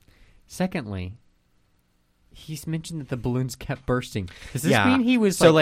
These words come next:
Speaker 2: like, I'm, I would, I would,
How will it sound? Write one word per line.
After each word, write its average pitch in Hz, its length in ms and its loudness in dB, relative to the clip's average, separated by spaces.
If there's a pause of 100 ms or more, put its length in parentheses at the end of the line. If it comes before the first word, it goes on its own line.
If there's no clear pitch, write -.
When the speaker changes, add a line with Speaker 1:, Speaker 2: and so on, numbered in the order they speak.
(160)
Speaker 2:
like, - 100 -20
I'm, 139 240 -4 (1300)
I 110 120 2
would, 123 320 -2 (180)
I 110 120 2
would, 113 260 -2